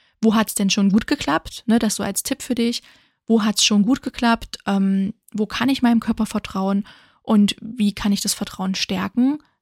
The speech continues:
ja, und wann kannst du dir mal Momente nehmen, in denen du mehr auch dich dafür öffnest, wahrzunehmen, was dein Körper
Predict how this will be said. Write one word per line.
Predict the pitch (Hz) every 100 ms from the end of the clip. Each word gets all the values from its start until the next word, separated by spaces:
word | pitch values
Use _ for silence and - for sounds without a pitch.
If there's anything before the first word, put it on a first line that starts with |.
| -
ja, | 196 226 -
und | 208 190
wann | 196 202
kannst | - 202 196 202 - - 220
du |
dir | 202 196
mal | 196
Momente | 190 196 220 233
nehmen, | 208 208 214 -
in | 196
denen | 190 190 190
du | 190
mehr | 190 196 202 220 240 - _ _ _
auch | 247
dich | 214
dafür | - 190 -
öffnest, | - 220 - 214 208 - - _ _ -
wahrzunehmen, | 196 202 220 208 196 190 190
was | 190
dein | - 190
Körper | - 196 196